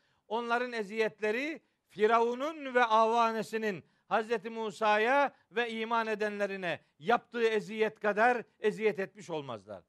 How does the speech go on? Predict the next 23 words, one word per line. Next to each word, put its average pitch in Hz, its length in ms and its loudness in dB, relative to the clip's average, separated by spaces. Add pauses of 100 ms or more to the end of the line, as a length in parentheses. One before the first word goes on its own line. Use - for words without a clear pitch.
(220)
Öyleyse 220 480 2
siz 220 380 -6 (240)
yolunuzu 226 600 -4
doğru 220 320 0
belirlemiş 220 500 -2
olmakla 208 640 -2 (380)
Hazreti 214 400 -2
Musa'nın 214 680 0
yolunu 214 380 -2
takip 196 440 0
eden, 175 320 -4 (260)
Hazreti 202 400 0
Muhammed'in 214 560 -2
izinden 220 420 -6
gidenler 208 460 -4
olarak 165 380 -2 (340)
bir 202 100 -14
takım 226 300 0
eziyetlere 214 640 -2
elbet 220 360 -2
maruz 185 400 -4
bırakılacaksınız. 135 800 -8 (440)
Ama 196 460 4